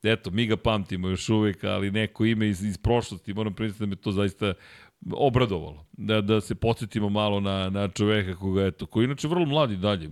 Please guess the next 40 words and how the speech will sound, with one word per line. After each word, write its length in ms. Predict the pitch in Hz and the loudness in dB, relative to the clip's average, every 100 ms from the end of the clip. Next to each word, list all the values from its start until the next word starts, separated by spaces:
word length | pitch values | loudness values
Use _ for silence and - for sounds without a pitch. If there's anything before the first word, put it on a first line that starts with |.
| 80 | -10
Alguersuari 640 | 87 87 85 87 - 107 110 | -8 -6 -6 -6 -2 0 0
je, 60 | |
ne 320 | 101 87 92 85 | -4 -8 -10 -12
znam, 140 | 76 | -14
ima 80 | 80 | -14
tridesetak 560 | - 95 92 104 110 | -10 -10 -8 -8 -6
godina 360 | 95 107 101 85 | 0 2 2 -2
možda. 440 | 80 85 85 104 110 - - - _ _ - | -6 -8 -4 -2 -4 -10 -20 -20 _ _ -2
I 200 | 107 107 | 2 2
imali 240 | 107 113 | 2 2
smo 120 | 104 | 0
priliku 320 | 92 110 110 101 | 0 0 -2 -2
kratko 400 | 113 113 - 90 | 0 0 -2 -6
da 120 | 87 | -4
ga 100 | 85 | -6
pratimo 480 | - 101 - 85 82 | -2 -4 -4 -6 -4
zapravo 580 | 92 92 95 92 90 | -2 -2 -4 -2 -2
u, 300 | 90 92 92 90 - - - - - | -2 -2 -2 -4 -10 -20 -20 -18 -4
u 300 | 101 101 90 | 0 0 -2
Formuli 540 | - 113 110 104 95 | 0 2 2 0 0
jedan. 420 | 101 110 110 101 78 80 - - | 2 2 0 -2 -4 -8 -12 -10
Konkretno, 480 | - 98 104 107 95 | -4 -2 0 -2 -2
Pavle 340 | - 107 98 | 0 0 2
i 40 | 101 | 0
ja 60 | |
smo 140 | 98 92 | -2 -6
komentarisali 680 | - 98 87 104 98 104 95 | -4 -4 0 0 -2 -4 -4
samo 240 | - 101 | -2 -2
njegovu 240 | 98 98 101 | 0 -2 -2
poslednju 460 | - 104 - 104 | -2 -2 -2 -4
sezonu 420 | - 104 92 92 | -4 -4 -2 -2
u 40 | 85 | -4
Formuli 480 | - 95 95 98 98 | -2 0 0 0 0
jedan 220 | 101 101 | 0 0
kada 180 | 104 98 | 0 0
je 40 | |
vozio 300 | 98 98 95 | 0 0 -2
za 80 | 85 | -4
Toro 300 | - 98 92 | 0 0 2
Rosso. 440 | 95 101 - 104 | 2 0 -2 -4